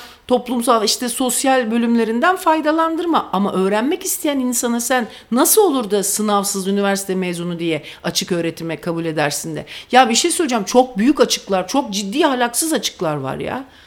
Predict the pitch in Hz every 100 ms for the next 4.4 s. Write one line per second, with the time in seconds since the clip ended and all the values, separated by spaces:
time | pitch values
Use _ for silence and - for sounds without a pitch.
0 | - _ _ _ _ _ _ - 113 -
1 | 160 208 196 151 - 147 143 - 262 349
2 | 381 - 285 339 - _ _ 233 269 -
3 | 262 262 247 254 247 202 196 196 220 175
4 | 147 131 135